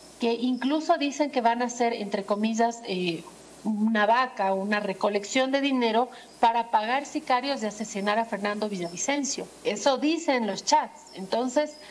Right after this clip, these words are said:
lo importante sería que Fiscalía General del Estado, a partir de la información que se desprende de los chats de Leandro Norero, pueda ratificar una teoría de caso o descartar una teoría de caso.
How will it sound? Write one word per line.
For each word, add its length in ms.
lo 140
importante 580
sería 380
que 80
Fiscalía 540
General 380
del 140
Estado, 460
a 80
partir 400
de 100
la 80
información 720
que 100
se 180
desprende 680
de 100
los 180
chats 300
de 120
Leandro 440
Norero, 500
pueda 460
ratificar 720
una 220
teoría 420
de 120
caso 420
o 240
descartar 640
una 180
teoría 400
de 100
caso. 380